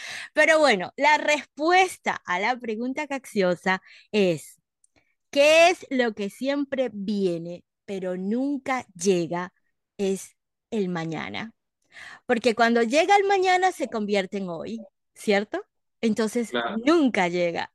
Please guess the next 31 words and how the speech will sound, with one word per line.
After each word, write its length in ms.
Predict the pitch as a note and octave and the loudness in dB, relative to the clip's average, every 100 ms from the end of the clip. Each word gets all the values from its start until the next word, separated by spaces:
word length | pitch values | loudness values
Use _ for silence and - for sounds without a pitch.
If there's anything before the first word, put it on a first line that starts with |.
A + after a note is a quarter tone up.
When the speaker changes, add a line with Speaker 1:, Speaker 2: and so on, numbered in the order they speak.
| - | -4
Speaker 1:
<laughs> 840 | - G#4 - G4+ - - - - | 6 6 6 2 0 -4 -4 0
Bueno, 200 | D#4+ D#4+ | 2 4
yo 160 | E4 E4+ | 4 6
la 140 | F#4+ | 6
elegí 520 | G#4 G4+ - D#4+ E4 - - - | 6 2 2 2 2 -2 -14 0
pensando 600 | D4 C#4+ B3+ D4 C4+ E4 | 2 2 2 2 2 -4
un 60 | E4 | -2
poco 460 | D4+ C#4+ C4 D#4+ C#4 | 0 0 0 -4 -2
en 180 | C#4+ A3 | -4 -4
todo 160 | C4 | -4
este 260 | C4+ - C#4 | -4 -4 -6
mundo 380 | B3+ C#4 B3+ C#4+ | -4 -6 -4 -4
de 120 | C4+ | -2
Martín, 540 | A#3+ A3 G#3+ B3 B3 | -4 -4 -4 -6 -6
que 120 | B3 | -8
quizás, 320 | G#3 G#3+ G#3 G#3+ | -10 -8 -8 -6
pero 200 | G#3+ F#3+ | -6 -2
bueno, 180 | F#3+ F#3+ | -2 -4
estuviste 380 | G3+ F#3 - A3 | -6 -8 -8 -6
cerca, 420 | F4 G4+ G4+ F3+ | 0 0 2 -4
estuviste 400 | F3 G3 F#3+ G#3+ | -4 -6 -8 -10
cerca 380 | - C4 C4 E4+ | -8 -6 -4 -4
porque 260 | A3 G#3 | -4 -2
la 100 | F#3 | -2
felicidad 460 | F3 F#3+ F#3+ F#3+ F3+ | -2 -4 -4 -2 -2
es 60 | G3 | -2
una, 240 | A3 A3+ _ _ - | -2 -2 _ _ -6
una 220 | B3+ D4 | 0 0
respuesta 380 | C#4 B3 G3+ G#3+ | 0 -2 -4 -4
muy 260 | G3+ A#3+ A3+ | 0 0 0
acertada. 640 | A3 G#3+ F#3 - - - | -2 -4 -8 -10 -14 -16